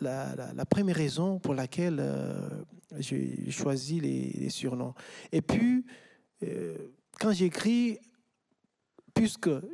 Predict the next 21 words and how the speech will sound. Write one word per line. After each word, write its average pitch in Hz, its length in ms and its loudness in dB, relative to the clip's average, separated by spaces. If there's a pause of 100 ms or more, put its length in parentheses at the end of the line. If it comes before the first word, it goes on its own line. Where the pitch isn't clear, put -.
(220)
je 160 140 2
ne 180 60 2
fais 180 140 0
pas 214 180 2
référence 185 720 2
uniquement 175 460 2
à - 180 0
la 135 140 0
société 139 420 -4
comorienne, 139 440 -2
mais 160 180 0
à - 100 -4
tout - 160 -2
le 143 80 -4
monde, 202 340 2 (480)
il 160 120 2
m'arrive 190 360 4
de, 151 420 6 (1040)
de, 139 520 -6 (300)
de, 143 880 -2
d'aller 180 640 4